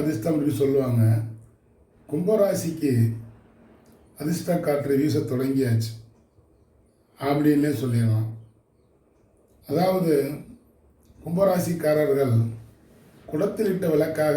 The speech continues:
இருப்பார்கள். எதுவுமே பேச மாட்டாங்க, அமைதியா இருப்பாங்க. ஆனால் காரியம் சாதிப்பதில்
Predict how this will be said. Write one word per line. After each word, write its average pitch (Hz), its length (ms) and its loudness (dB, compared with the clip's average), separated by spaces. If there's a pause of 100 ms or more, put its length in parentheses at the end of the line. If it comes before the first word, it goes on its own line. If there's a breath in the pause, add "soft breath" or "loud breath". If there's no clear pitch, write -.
(140)
இருப்பார்கள். 113 540 0 (1200)
எதுவுமே 147 380 2 (140)
பேச 160 120 0 (120)
மாட்டாங்க, 123 380 0 (1000)
அமைதியா 151 480 2
இருப்பாங்க. 117 400 2 (1000)
ஆனால் 131 380 -2
காரியம் 202 480 2
சாதிப்பதில் 131 640 0